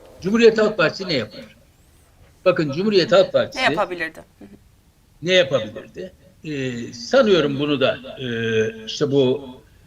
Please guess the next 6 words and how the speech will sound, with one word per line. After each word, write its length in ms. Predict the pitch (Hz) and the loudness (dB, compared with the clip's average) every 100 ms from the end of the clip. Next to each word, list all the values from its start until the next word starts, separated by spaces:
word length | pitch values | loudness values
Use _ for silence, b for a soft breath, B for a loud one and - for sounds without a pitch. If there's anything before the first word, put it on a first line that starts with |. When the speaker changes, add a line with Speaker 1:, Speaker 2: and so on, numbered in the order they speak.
| - - | -18 -4
Speaker 1:
çalışma, 920 | 156 147 135 - 143 117 131 123 - | 2 2 2 0 -2 -2 -6 -18 -12
e, 400 | 135 120 117 87 - - - | -8 -4 -4 -6 -8 -16 -10
geçmişteki 680 | 139 139 - 131 - 127 - | -4 -4 -4 -6 -2 -2 -2
yetmiş 480 | 120 120 127 123 - | 0 0 -2 -4 -6
üç 180 | 131 - | -6 -2
ve 260 | 120 117 | -2 -2